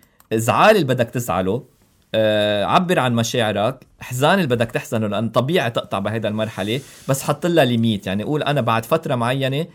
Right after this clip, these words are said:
بدي وقف هيدي المشاعر وشوف أنا حياتي. يعني ارجع فكر أنا كيف بدي كفي حياتي بشكل جديد مع أشخاص جديدة، جديدة عفوا. يعني تكون عم بتفكر بحالك كيف أنت رح تكون ترجع ت-، تر-، تكون ربحان بالمرحلة الجاي.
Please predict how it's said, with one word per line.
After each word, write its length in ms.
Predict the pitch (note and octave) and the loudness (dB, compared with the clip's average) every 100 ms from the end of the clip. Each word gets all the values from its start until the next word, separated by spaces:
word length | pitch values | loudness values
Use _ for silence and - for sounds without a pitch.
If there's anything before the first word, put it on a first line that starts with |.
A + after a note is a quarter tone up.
| _ _ | _ _
بدي 220 | A#2+ A#2 | -2 2
وقف 420 | A#2 G3+ - C3+ B2+ | 4 2 0 -4 -2
هيدي 180 | A#2+ | 0
المشاعر 640 | A2+ G#2+ - C3+ A#2+ B2+ C#3+ - _ - | -2 -2 -4 -4 -2 -2 -2 -8 _ -14
وشوف 320 | A#2+ F3 F3+ | -6 -4 -2
أنا 440 | D3+ D3+ C#3+ C#3+ - _ _ | 0 2 2 0 -4 _ _
حياتي. 480 | - B2 C3 B2+ B2 | -4 0 2 2 0
يعني 240 | F2+ F#2 G#2+ | -2 -2 -2
ارجع 200 | C#3+ A2+ | -4 -2
فكر 380 | C#3+ C#3+ B2 | -4 -4 -4
أنا 160 | A#2 A#2 | -2 -4
كيف 200 | A#2 C3 | -4 -6
بدي 140 | A#2+ | -4
كفي 240 | A2+ C#3 - | -4 -6 -6
حياتي 580 | - A2 A#2+ A#2+ A#2 A2+ | -4 -2 -2 -2 -2 -2
بشكل 380 | G2 A#2 A2+ | -4 -8 -8
جديد 460 | G#2+ G2+ A2+ B2 A#2+ | -8 -6 -2 -2 -2
مع 160 | G2 G2+ | -6 -8
أشخاص 320 | - B2 A2+ | -8 -8 -8
جديدة، 440 | G#2+ A2+ A2 A2 - - - | -6 -4 -4 -6 -8 -20 -14
جديدة 380 | G#2 B2 A#2 G2+ | -6 -2 0 0
عفوا. 360 | G#2 - A#2 A#2 A#2 _ _ - | -2 -4 -4 -4 -8 _ _ -2
يعني 260 | B2 C3+ | 0 0
تكون 440 | B2+ - F3+ F#3+ - - | -2 -2 2 2 0 -2
عم 140 | C3 | -2
بتفكر 400 | - A3+ A3+ C#3 | 0 -2 -2 -2
بحالك 640 | A2 - A#2+ A#2+ F#2 - - _ - | -2 0 2 4 2 -4 -14 _ -4
كيف 180 | D#3 - | -4 -2
أنت 180 | F3 D3+ | 0 2
رح 200 | A#2 - | 2 -2
تكون 220 | C#3+ C3+ | -6 -4
ترجع 240 | C3+ B2+ | -2 -2
ت-، 120 | G#2+ | -2
تر-، 340 | - - C3 G#2+ | -8 -8 -6 -8
تكون 300 | - C#3 B2+ | -8 -4 -4
ربحان 360 | G2+ - B2 | -4 -2 -2
بالمرحلة 460 | G#2 G2 A2 A#2+ G#2+ | -2 -2 -4 -4 -6
الجاي. 320 | G2 B2 C#3+ | -2 -2 -2